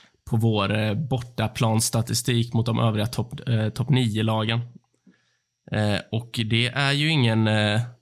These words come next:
ingen rolig läsning, det är inte. Det är alltså sex tjugofem i målskillnad på... Hur många matcher var det? På sex matcher så har vi släppt in tjugofem mål mot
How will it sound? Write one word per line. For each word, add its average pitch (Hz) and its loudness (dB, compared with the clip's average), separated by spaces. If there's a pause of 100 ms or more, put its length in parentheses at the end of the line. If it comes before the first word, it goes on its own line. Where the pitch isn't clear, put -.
ingen 165 0
rolig 139 0
läsning, 113 2 (140)
det 117 0
är 117 2
inte. 147 -2 (600)
Det 127 0
är 131 0
alltså 117 0 (380)
sex - -2
tjugofem 131 -2 (160)
i 131 0
målskillnad 110 0
på... 110 -4 (1080)
Hur 127 0
många 113 4
matcher 113 0
var 107 0
det? 113 -2 (1200)
På 131 -2
sex - -4
matcher 120 0
så 117 -4
har 117 0
vi 113 0
släppt 113 -4
in 110 0
tjugofem 113 0
mål 110 2
mot 107 -2